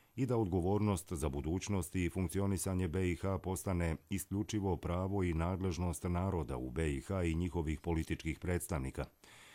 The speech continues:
U skladu sa zaključkom Narodne skupštine Republike Srpske smatramo da je neophodno da domaće institucije preuzmu odgovornost za funkcionisanje B I H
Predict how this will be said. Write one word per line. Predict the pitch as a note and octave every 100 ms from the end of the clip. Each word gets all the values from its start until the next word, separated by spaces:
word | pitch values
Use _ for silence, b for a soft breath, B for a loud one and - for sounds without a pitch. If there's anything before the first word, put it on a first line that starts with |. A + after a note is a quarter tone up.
| B B B B
U | C3+
skladu | - C#3 C#3
sa | B2 B2
zaključkom | G2+ A2+ - A2+ - G#2+
Narodne | F2+ G2+ F#2+ F#2
skupštine | - F#2+ - G2+ F2+
Republike | F2 F2 E2+ E2+ E2
Srpske | - G2 - G2
smatramo | E2 E2+ F#2+ - G2+ G2+ F#2 -
da | F2+ F#2
je |
neophodno | E2+ F#2 G2 - G#2 F#2+ F#2+ E2
da | D2
domaće | B1+ E2+ F#2 F2 F2+
institucije | F#2 F#2 F2+ F#2+ G2 G2+
preuzmu | F2+ G2 F#2+ D#2 F2 E2
odgovornost | D#2 D2+ F2 F2 E2 E2+
za | D#2 E2
funkcionisanje | E2+ D#2 E2+ E2 D2+ E2 D2
B | C2 D2 C2+
I |
H | - D#2